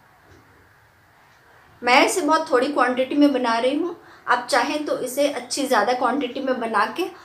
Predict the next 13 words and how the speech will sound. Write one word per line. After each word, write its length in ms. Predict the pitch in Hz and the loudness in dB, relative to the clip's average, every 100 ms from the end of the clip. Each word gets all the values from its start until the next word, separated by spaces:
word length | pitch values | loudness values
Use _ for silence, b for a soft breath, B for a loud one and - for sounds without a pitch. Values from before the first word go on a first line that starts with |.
| B - | B 2
और 200 | 220 247 | 2 2
फिर 320 | - 403 508 - - | 0 -2 -2 -8 -10
store 360 | - 262 226 | -4 0 0
कर 160 | 233 220 | 0 -2
सकते 320 | 220 226 - | -4 -6 -4
हैं। 80 | 262 | 2
एक 160 | 294 294 | 2 4
महीने 300 | 285 254 285 | 2 2 0
तक 200 | 285 285 | -2 -2
ये 80 | 262 | -2
बिल्कुल 280 | 214 - 240 | -2 -4 -4
भी 140 | 285 | -4
ख़राब, 360 | 285 208 214 | -4 2 4